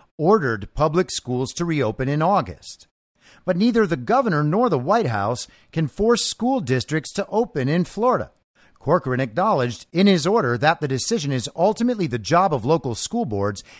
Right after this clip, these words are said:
and DeSantis said nothing about what should happen if school districts defy the order. So DeSantis, this bold thing that DeSantis was doing and wants credit for, was echoing the comments of Trump,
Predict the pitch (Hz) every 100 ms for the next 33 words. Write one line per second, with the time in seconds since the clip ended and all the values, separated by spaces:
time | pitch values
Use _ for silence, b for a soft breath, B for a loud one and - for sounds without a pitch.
0 | - 147 131 156 170 - 247 254 131 -
1 | 143 127 156 208 135 117 127 127 120 139
2 | 127 117 175 165 101 101 B B 139 -
3 | - 202 233 135 127 - 135 - 147 -
4 | 120 117 117 131 180 202 101 - _ -
5 | 196 170 127 151 - 269 294 160 143 135
6 | - - 165 - 113 80 156 220 262 269
7 | 202 - 294 214 165 151 151 226 247 -
8 | 143 98 247 247 143 139 151 151 135 -
9 | 240 262 165 - 113 107 113 b b b
10 | 165 143 - 220 233 226 220 196 - 135
11 | 165 170 226 180 156 143 - b 123 104
12 | - 233 226 131 127